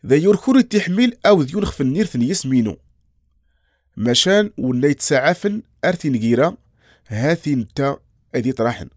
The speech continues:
هيا دا يكون قهرن زقيوت ثمدينث ثرولم غرثايض يدخل حق أيضا تينيخ هاثين أورت شمال من خدمة ثمدينين إسرائيل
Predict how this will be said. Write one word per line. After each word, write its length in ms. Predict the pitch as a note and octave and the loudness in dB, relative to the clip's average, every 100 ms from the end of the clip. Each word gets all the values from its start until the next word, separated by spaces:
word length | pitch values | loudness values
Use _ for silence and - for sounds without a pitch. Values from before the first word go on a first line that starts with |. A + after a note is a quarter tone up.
| _ _ _ _ _ _ _ _ _ _ _ _ - | _ _ _ _ _ _ _ _ _ _ _ _ -8
هيا 380 | A#2 C3 D3+ D3+ | -4 0 0 0
دا 200 | C3 G#3+ | 2 2
يكون 240 | G#3 D#3 | 2 -2
قهرن 440 | - A2+ B2 F3+ - _ _ | -2 -2 0 -2 -6 _ _
زقيوت 420 | A#2+ G#2 A#2 E3 G2 | -10 -6 -4 -4 -6
ثمدينث 520 | A2 G#2 C3+ F3+ - _ _ _ _ _ _ - | -10 -2 -2 -2 -10 _ _ _ _ _ _ -10
ثرولم 480 | B2+ A#2+ C3+ D#3 | -4 0 0 0
غرثايض 440 | G2+ G#2 D3 E3 F#3+ _ _ _ _ _ _ _ D3 | -2 -4 0 0 -2 _ _ _ _ _ _ _ 0
يدخل 320 | C3+ - G#2+ | 0 -2 -4
حق 420 | F#3 - - - | -2 -4 -6 -8
أيضا 320 | A#2 G#2+ G#2+ - | -6 -4 -6 -6
تينيخ 480 | A2+ B2+ E3+ - - _ _ _ _ _ | -4 -2 -2 -4 -16 _ _ _ _ _
هاثين 500 | A2+ C#3+ G#3 F#3 F3 | -2 0 0 0 -6
أورت 240 | - C3+ | -4 -4
شمال 460 | - B2+ A#2 D3+ F3+ | -2 -2 0 0 2
من 100 | A#2 | 0
خدمة 280 | - A#2 D3+ | -2 -4 -4
ثمدينين 720 | A2 - A2+ A2+ B2+ C#3+ A#2 | -6 -8 -4 0 2 0 -2
إسرائيل 540 | A2+ A2+ A#2 C#3 E3 | -6 -4 -2 -2 -2